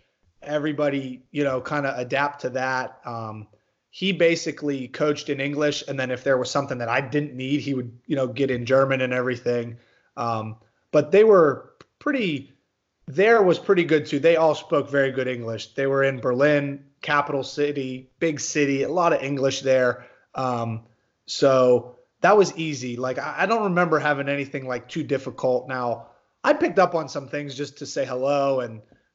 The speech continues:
kinda be able to have a few things with them. But, um, after that, my, my, my second year in Portugal, we had a Spanish coach and, uh, definitely had to at least call out plays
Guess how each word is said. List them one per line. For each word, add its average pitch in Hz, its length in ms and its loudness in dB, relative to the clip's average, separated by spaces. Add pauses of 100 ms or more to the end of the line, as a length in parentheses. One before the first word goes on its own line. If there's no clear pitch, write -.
kinda 196 220 -2
be 170 160 0
able 151 160 2
to 139 60 -4
have 139 140 -2
a 127 40 -8
few 147 200 -8
things 135 300 -6
with 117 160 -10
them. 135 320 -4
But, 120 340 -6
um, 110 420 -10 (720)
after 170 420 0
that, 131 360 -8
my, 143 200 -10
my, 151 260 -6
my 170 140 -4
second 185 360 -2
year 156 220 -2
in 139 160 -4
Portugal, 139 640 -2
we 139 100 -2
had 143 120 2
a 127 60 -4
Spanish 147 420 0
coach 165 440 2
and, 131 280 -6
uh, 120 280 -6 (500)
definitely 170 320 0
had 165 160 0
to 147 120 -2 (560)
at 156 120 -4
least 196 320 0
call 135 220 4
out 139 200 2
plays - 760 -4